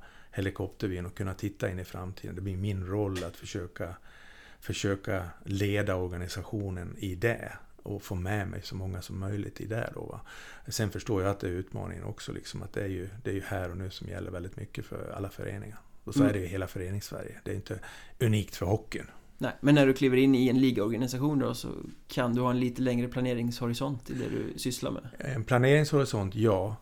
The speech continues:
Speaker 1: Men, eh, jag måste på något sätt också acceptera den här kortsiktiga, eh,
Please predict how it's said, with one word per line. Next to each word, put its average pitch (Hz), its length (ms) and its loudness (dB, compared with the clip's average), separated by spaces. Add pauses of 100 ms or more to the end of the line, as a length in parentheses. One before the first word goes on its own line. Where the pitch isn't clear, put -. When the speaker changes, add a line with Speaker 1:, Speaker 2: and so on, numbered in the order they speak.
(300)
Speaker 1:
Men, 101 360 0
eh, 98 800 0 (140)
jag 117 180 4
måste - 400 0
på - 100 -4
något 113 200 0
sätt 104 140 -4
också 107 240 -2
acceptera 107 920 0
den 110 160 -6
här 95 220 -4
kortsiktiga, 92 1120 -6 (160)
eh, 90 460 -6